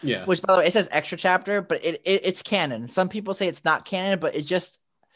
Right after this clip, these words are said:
Speaker 2: in the co-, or, in the context of the order of the series, it doesn't appear next after with, uh, with Hina starting hi-,
Speaker 1: Mm-hmm.
Speaker 2: middle, high school. It, it appears a little later because I, I,
Speaker 1: Oh,
Speaker 2: I, I
Speaker 1: okay.
Speaker 2: looked up in the manga. I think it's, like, chapter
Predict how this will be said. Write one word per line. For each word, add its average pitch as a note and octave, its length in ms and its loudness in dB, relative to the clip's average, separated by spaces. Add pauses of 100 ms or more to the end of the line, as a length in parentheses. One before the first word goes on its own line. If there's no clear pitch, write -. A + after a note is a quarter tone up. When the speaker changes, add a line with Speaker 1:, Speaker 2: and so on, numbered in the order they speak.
(320)
Speaker 2:
in F#3+ 160 2
the F3+ 200 2
co-, - 260 -10
or, - 300 -2
in F3+ 80 -2
the F3+ 80 4
context G3+ 680 0
of D#3+ 120 -2
the D3 80 0
order D3 400 0
of C#3 120 -2
the B2 100 -4
series, C3 440 -6
it C#3 100 -8
doesn't C#3+ 260 -6
appear C3+ 280 -6
next C3 420 -6
after D3 840 -4
with, C#3+ 340 -8
uh, C#3 500 0
with C3 140 -8
Hina C#3+ 260 -6
starting C3+ 320 -2
hi-, C3 120 -6
Speaker 1:
Mm-hmm. A#2 140 -6
Speaker 2:
middle, C#3 300 -6
high D3 160 0
school. G3+ 420 -4 (360)
It, F3+ 160 4
it F#3+ 120 6
appears F#3 240 4
a F#3 40 6
little E3+ 200 6
later C#3 460 2
because C#3+ 220 -6
I, A#2 120 4
I, B2 160 8
Speaker 1:
Oh, B2 100 6
Speaker 2:
I, B2 40 6
I A#2+ 100 6
Speaker 1:
okay. D3+ 180 2
Speaker 2:
looked E3 200 -4
up D#3 140 0
in D3 80 0
the C#3 80 0
manga. B2+ 320 -2
I B2+ 100 2
think A3 140 0
it's, G#3+ 100 -2
like, G3 120 0
chapter D3 640 0